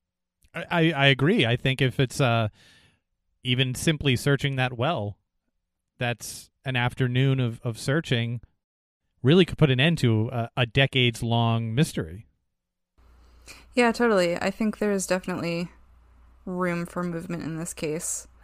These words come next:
Speaker 2: Rose's property, Rose's old property is, is pretty large. I mean, it's not saying if you search the well and he wasn't there that he wasn't elsewhere on the property, but I think there needs to be some kind of,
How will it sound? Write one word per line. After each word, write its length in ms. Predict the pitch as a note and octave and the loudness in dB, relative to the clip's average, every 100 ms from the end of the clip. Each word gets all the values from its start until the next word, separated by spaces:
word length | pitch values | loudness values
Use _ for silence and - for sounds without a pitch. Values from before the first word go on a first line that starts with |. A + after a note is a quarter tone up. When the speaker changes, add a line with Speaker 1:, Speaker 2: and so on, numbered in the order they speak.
| - | -10
Speaker 2:
Rose's 440 | F#3+ G#3+ A#3 G#3+ F#3+ | 2 4 4 0 -2
property, 520 | G#3 F#3 G3 G#3 G3+ | 4 4 2 -2 -2
Rose's 400 | - F#3 F#3 F3 | -2 -4 -2 0
old 220 | F3 F3+ | 0 0
property 460 | - F3+ F#3 F3+ D#3+ | -2 -4 -2 -2 -2
is, 400 | D#3+ F3 - - - - - | -2 -2 -6 -8 -18 -20 -10
is 260 | F3 - - - | -8 -10 -14 -10
pretty 240 | E3+ D#3 | -6 -4
large. 720 | D3 E3+ E3+ E3+ G3 G#3+ - - | -2 0 0 2 -2 -6 -14 -8
I 40 | F3+ | -4
mean, 220 | E3+ E3+ | -4 -4
it's 160 | - | -6
not 220 | E3+ - - | -6 -4 -6
saying 340 | F3 E3 D#3 | -6 -6 -8
if 180 | D#3+ - | -8 -8
you 380 | E3 D#3 D3 - - E3+ | -8 -8 -10 -14 -20 -10
search 360 | - E3+ - | -4 -4 -4
the 100 | D#3+ | -4
well 240 | D#3+ D3+ E3 | -2 -2 -2
and 100 | D#3+ | -4
he 60 | |
wasn't 300 | D3 F3 F3 | -6 -6 -8
there 200 | D#3+ D#3+ | -6 -6
that 180 | D#3 D3 | -4 -4
he 100 | F3+ | -4
wasn't 280 | E3 D#3 C3+ | -4 -4 -2
elsewhere 540 | C#3 F3 F3 D3 F3+ - - - - | -2 -2 -4 -6 -8 -12 -20 -20 -4
on 140 | D#3+ | -2
the 80 | E3 | -2
property, 440 | - D#3+ D#3 D#3 E3+ | 0 0 0 -6 -4
but 240 | E3+ - | -4 -4
I 80 | - | -4
think 440 | F3 A#3+ G#3+ - - - - - | -4 -2 -2 -6 -20 -20 -12 -2
there 100 | G3+ | 0
needs 260 | G#3 F#3+ - | 0 -2 -4
to 100 | F3+ | -4
be 360 | F3+ E3+ F3 - _ _ _ - | -2 -2 -4 -10 _ _ _ -8
some 640 | - - F3 E3 D#3+ E3+ - - | -4 0 0 -2 -4 -8 -12 -10
kind 380 | - E3 D#3+ D3 | -4 -4 -4 -2
of, 500 | C#3 C#3+ - - | -2 -4 -10 -20